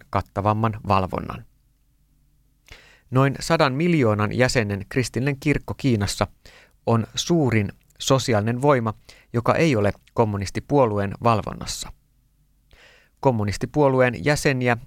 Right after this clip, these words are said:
yhden pilkku neljän miljardin väestön omaavassa Kiinassa on noin kahdeksankymmentäyhdeksän miljoonaa. Virallisten tietojen mukaan kymmenen prosenttia joidenkin Kiinan alueiden asukkaista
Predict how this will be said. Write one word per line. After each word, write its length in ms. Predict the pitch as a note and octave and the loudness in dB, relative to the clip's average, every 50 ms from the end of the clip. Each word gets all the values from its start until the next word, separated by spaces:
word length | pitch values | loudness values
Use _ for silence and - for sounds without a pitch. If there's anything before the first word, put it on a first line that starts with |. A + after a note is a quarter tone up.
| - _ _ - | -14 _ _ -4
yhden 280 | C3 C3 B2 A#2 A2 | -2 0 0 0 0
pilkku 300 | - B2 A#2 - - B2 | 0 -2 -4 -2 -2 -2
neljän 420 | B2 B2 B2+ B2+ B2+ A#2+ A#2 G#2 - | 0 2 2 2 2 2 0 0 -2
miljardin 760 | - A#2 B2 C3+ C3+ C#3 B2+ B2 A#2+ A2 G#2 G#2+ G#2 G2+ G2+ A2 A2+ | -4 -2 0 2 2 4 4 2 2 2 0 -4 -4 -4 -8 -6 0
väestön 440 | A#2 A#2 A2+ G#2+ - - A2 G#2 G#2 | 2 2 2 2 0 -4 -4 -4 -2
omaavassa 420 | G#2+ A2+ A2 G#2 G2 G2 - - | 0 0 0 0 0 0 -2 -4
Kiinassa 480 | - - C3 B2 A2+ G#2+ G2 - - G#2 - - _ - - - - - _ _ - | -4 -2 0 0 0 0 -2 -4 -4 -6 -6 -8 _ -20 -20 -20 -20 -20 _ _ -6
on 140 | - G#2+ G2+ | -4 -2 0
noin 160 | G#2 G2+ F#2+ | 0 0 0
kahdeksankymmentäyhdeksän 1600 | - G2+ G#2+ G2+ - - - G2+ F#2+ - G#2 G2+ G2+ G2+ - - G2 - _ - C#3+ C#3+ C3 A2+ F#2+ - - - F#2 E2 - - _ | 0 0 0 0 -2 -4 -6 -8 -6 -4 -4 -2 -2 -2 -2 -4 -6 -6 _ -4 0 0 2 2 0 -2 -4 -4 -6 -6 -8 -14 _
miljoonaa. 600 | - G2+ G2 F2+ - A1+ - - - - - - - _ _ _ _ _ _ _ _ _ _ _ _ _ _ _ _ _ _ _ _ - - _ _ - - _ _ - | -4 -4 -2 -2 -2 -4 -6 -8 -10 -12 -16 -16 -18 _ _ _ _ _ _ _ _ _ _ _ _ _ _ _ _ _ _ _ _ -20 -20 _ _ -20 -20 _ _ -2
Virallisten 500 | C#3+ E3 D3+ A2 G2 G2 - - C3+ C3 | 2 2 2 2 2 0 -2 -4 -4 0
tietojen 400 | - E3+ D#3 C#3+ - C3+ C3 C#3 | 2 2 2 2 2 0 0 0
mukaan 460 | D3 D#3 - - B2+ A#2+ A2+ A2 G#2+ - - _ _ - _ _ _ _ _ _ _ _ _ _ | -2 -4 0 2 4 4 4 2 0 -6 -14 _ _ -20 _ _ _ _ _ _ _ _ _ _
kymmenen 380 | - F3 F3 D3 A2 G#2 G#2+ G#2+ | 0 0 2 2 2 0 0 0
prosenttia 680 | - - F3 E3+ - C#3 G2+ F2+ - _ - G#2 G2 - - - - | 0 0 0 0 0 -2 -2 -4 -6 _ -2 -2 -2 -2 -6 -10 -6
joidenkin 520 | A#2+ B2 C3 B2 A2 A2+ G2+ - G#2+ G#2 - | 0 2 4 4 4 2 -2 -2 -6 -8 -4
Kiinan 340 | - B2+ A#2+ G#2+ G#2+ G#2+ B2 | 0 0 2 2 2 0 0
alueiden 460 | C#3+ C#3 A#2+ G#2+ G2 G2 G#2+ G2+ - | 0 2 2 2 2 2 0 0 0
asukkaista 640 | C#3+ D3 B2 G#2+ - - - - - - - - | -2 0 -2 -2 -4 -2 -4 -2 -2 -2 -4 -8